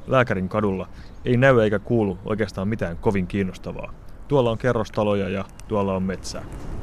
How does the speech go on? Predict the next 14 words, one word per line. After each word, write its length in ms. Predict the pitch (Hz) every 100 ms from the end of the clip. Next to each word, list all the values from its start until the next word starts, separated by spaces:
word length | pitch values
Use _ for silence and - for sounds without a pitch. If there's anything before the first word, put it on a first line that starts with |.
| - - - - - - - - - - - - - - - - - - - -
Sen 220 | - 151
sijaan 420 | 143 135 127 123 - - -
suoraan 420 | - 190 165 113
tässä 240 | 104 110 117
mun 260 | 113 107 110
jalkojen 480 | 156 143 104 92 104
alla 320 | 107 90 87 - - -
on 120 | 110 104
eräänlainen 560 | 110 95 90 92 92 - -
aikakone. 560 | 131 110 95 - - - - - - - - - - - - - - - - - - - - - - - - - - - - - - - - - - - - - -
Oho, 480 | 147 - 143 - -
tää 100 | 147
oli 120 | 139
vähän, 240 | 143 135